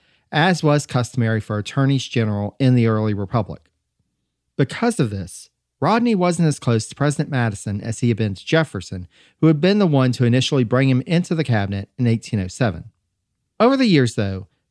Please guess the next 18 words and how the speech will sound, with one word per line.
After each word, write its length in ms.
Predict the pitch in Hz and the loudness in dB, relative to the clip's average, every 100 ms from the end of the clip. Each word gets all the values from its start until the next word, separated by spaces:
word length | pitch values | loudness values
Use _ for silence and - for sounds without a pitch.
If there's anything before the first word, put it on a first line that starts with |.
| - | 2
they 120 | 170 | 4
had 100 | 190 | 4
managed 400 | 202 220 214 - | 2 2 -2 -4
to 60 | |
have 200 | - 165 | -2 0
a 60 | 143 | 0
cordial 560 | - 180 185 180 175 143 | -2 -2 0 0 -2 0
enough 320 | 135 190 - | 2 0 -2
relationship, 760 | 104 92 90 98 92 85 78 _ _ _ _ - | -2 -2 -4 -8 -10 -12 -16 _ _ _ _ 0
and 140 | 147 | 4
Rodney 380 | 151 175 190 208 | 4 4 2 4
has 140 | 147 | 2
still 280 | - - 165 | 2 0 0
provided 440 | 180 147 120 113 101 | 0 0 0 2 0
his 160 | 95 | -4
insight 500 | - 156 180 180 180 | -2 -2 0 0 0
and 100 | 165 | 0
perspectives 580 | 147 151 - 107 - 104 | -4 -4 -2 -2 -2 -6